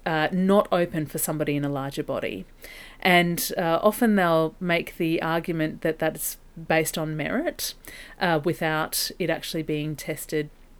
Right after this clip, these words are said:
And of course, that is a case of pure discrimination. And we have anti-discrimination laws in most westernised countries, but unfortunately they don't cover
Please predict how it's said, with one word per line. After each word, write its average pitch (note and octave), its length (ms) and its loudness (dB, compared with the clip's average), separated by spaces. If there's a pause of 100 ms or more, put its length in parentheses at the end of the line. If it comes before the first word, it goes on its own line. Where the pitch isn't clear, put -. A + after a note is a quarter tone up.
(600)
And F#3 120 0
of F3+ 100 -4
course, F3+ 240 2
that F3 240 -2 (100)
is E3+ 380 -2 (160)
a F3 80 -2
case F3 320 -2
of D#3+ 120 -4
pure D#3+ 420 2
discrimination. D3+ 960 -6 (680)
And F#3 100 2
we G3 120 8
have A3 280 2
anti-discrimination F3+ 1120 -2
laws G3+ 260 2
in F#3 120 -2
most D#3 320 -6
westernised D#3+ 600 -6
countries, E3 680 -6
but F3+ 100 -2
unfortunately F3 800 -2
they E3 200 -2
don't F3 540 -2
cover D#3 500 -6